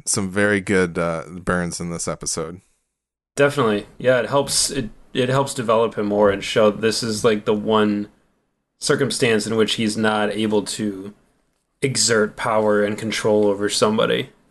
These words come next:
Speaker 1: Yeah.
Speaker 2: Like, you, you meet the people who he works for. And
Speaker 1: Yeah, and
Speaker 2: not,
Speaker 1: that's
Speaker 2: not, not just that he works for, but that he aspires to,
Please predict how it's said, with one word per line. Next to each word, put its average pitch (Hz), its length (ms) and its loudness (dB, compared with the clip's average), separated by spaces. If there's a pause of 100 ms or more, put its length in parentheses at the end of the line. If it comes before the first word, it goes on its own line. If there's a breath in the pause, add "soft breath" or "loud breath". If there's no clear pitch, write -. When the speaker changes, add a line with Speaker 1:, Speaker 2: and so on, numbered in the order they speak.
Speaker 1:
Yeah. 107 220 2
Speaker 2:
Like, - 100 -8
you, 110 240 -2
you 110 260 -4
meet 117 300 -4
the 113 80 -6
people 110 380 0
who 104 160 2
he 107 200 0
works 98 320 -6
for. 104 360 -6 (640)
And 151 100 -2
Speaker 1:
Yeah, 139 280 0 (120)
and 131 140 -4
Speaker 2:
not, 143 100 2
Speaker 1:
that's 143 200 -2
Speaker 2:
not, 139 300 0 (440)
not 202 120 2
just 175 220 -2
that 156 80 4
he 127 60 2
works 127 300 2
for, 107 260 2
but 104 140 -4
that 98 160 2
he 107 120 0
aspires 101 680 0
to, 98 360 -6